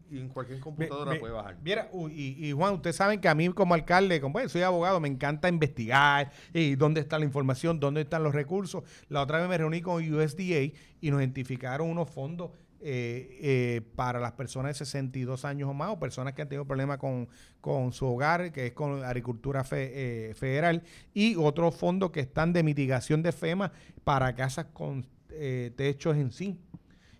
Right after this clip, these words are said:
Speaker 2: Y en estos días, "Alcalde, dame ayuda, alcalde". Me-, saben que el, la Junta de Control Fiscal ha, nos ha, nos ha, nos ha matado el presupuesto. Yo he enviado gente para allá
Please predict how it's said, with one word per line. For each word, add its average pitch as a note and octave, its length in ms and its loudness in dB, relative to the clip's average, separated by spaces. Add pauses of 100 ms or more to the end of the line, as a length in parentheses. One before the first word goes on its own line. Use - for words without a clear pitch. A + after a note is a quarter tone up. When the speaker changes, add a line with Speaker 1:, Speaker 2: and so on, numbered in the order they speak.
(140)
Speaker 2:
Y B2+ 760 2
en C3 80 4
estos D3+ 280 0
días, G3+ 240 -2
"Alcalde, B3 480 -4
dame G3+ 260 -6
ayuda, A#3 260 -4
alcalde". A3+ 420 -4
Me-, E3+ 140 -10
saben F#3+ 200 0
que F3 160 0
el, B2+ 560 -8
la A#2+ 80 0
Junta C#3+ 220 2
de E3 40 0
Control D3+ 260 -2
Fiscal D#3 360 -4
ha, B2 200 -6
nos A#2 280 -10
ha, D3 40 -6 (600)
nos C3 120 -4
ha, C#3+ 200 -4
nos C#3 240 -2
ha D#3 160 -2
matado D3+ 380 -2
el F#3+ 80 -4
presupuesto. D#3+ 680 -2 (440)
Yo C#3 120 0
he - 20 6
enviado F#3 380 4
gente F#3 280 0
para D3 140 -10
allá F3+ 300 -8